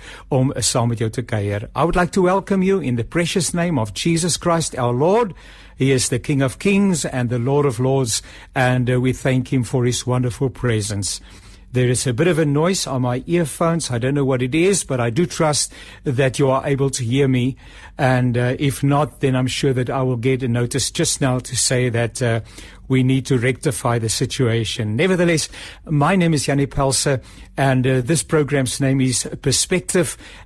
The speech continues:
and what we are trying to do is to really get as close as possible to, uh, what is happening within the South African context. And during the last couple of days, there have been, there, there has been, uh,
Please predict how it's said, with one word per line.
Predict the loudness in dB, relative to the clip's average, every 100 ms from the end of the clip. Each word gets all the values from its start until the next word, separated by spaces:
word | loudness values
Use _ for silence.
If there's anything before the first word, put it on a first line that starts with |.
| -2
and | 0 2
what | 0
we | 0
are | -2
trying | 0 0 0
to | 0
do | -2 0 0
is | 0 -2
to | -2
really | 0 2 2
get | 0
as | -2 -4
close | -4 0 2 0 -4 -8 -20 -14 -4
as | -2 -2
possible | 0 0 2 2 0 -6 -20 -20 -2
to, | 0 2
uh, | 2
what | 2 2
is | 0
happening | -2 -2 0 0
within | 0 0 -2
the | -2
South | -2 -2
African | -2 -4 -4 -4 -4
context. | -2 -2 -2 -4 -4 -6 -10 -18 -20 -14 0
And | 2
during | 4 2
the | 2
last | 2 0
couple | 0 0 0
of | 0
days, | 0 0 2 0
there | 0
have | -2 -2
been, | -2 0
there, | 0 0 0
there | -2 0
has | 0 0
been, | 0 0 0 -8 -18 -14 -2
uh, | 2 2